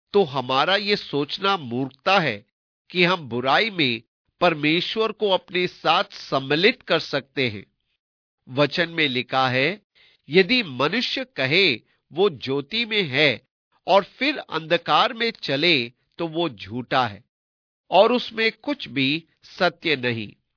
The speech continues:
धोखा मत खाओ। अनेक लोग धोखे में हैं। वे सोचते हैं वे परमेश्वर और पाप को एक साथ मिला सकते हैं। ऐसा संभव नहीं है।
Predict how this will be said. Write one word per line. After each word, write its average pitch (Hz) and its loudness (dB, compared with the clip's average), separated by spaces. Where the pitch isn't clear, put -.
धोखा 190 2
मत 151 -2
खाओ। 117 -8
अनेक 143 2
लोग 160 2
धोखे 170 0
में 185 -2
हैं। 101 -8
वे 165 4
सोचते 226 2
हैं 165 0
वे 190 4
परमेश्वर 202 0
और 220 2
पाप 160 0
को 226 -4
एक 185 0
साथ 185 2
मिला 131 -2
सकते - -8
हैं। 104 -14
ऐसा 165 0
संभव 147 0
नहीं 127 -2
है। 113 -14